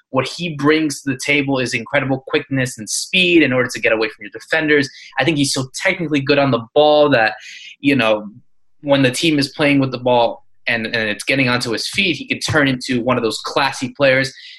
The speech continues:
You know, once he turns and he, and he explodes, no one can stay with him. Um, I, I think his biggest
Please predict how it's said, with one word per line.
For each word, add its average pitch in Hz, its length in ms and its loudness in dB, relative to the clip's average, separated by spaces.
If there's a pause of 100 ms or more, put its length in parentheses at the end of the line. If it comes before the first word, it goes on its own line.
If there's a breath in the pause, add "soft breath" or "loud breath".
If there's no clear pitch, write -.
(120)
You 156 80 0
know, 117 120 0
once 202 200 2
he 139 160 2
turns 143 320 2
and 127 160 -2
he, 110 160 -4
and 127 100 -6
he 120 80 -4
explodes, 123 480 0
no 139 220 2
one 127 160 2
can - 80 -2
stay 101 180 -2
with 95 160 -10
him. 98 100 -16 (380 soft breath)
Um, 107 300 2
I, 117 160 -2
I 127 140 2
think 139 180 2
his 120 120 -2
biggest 127 300 2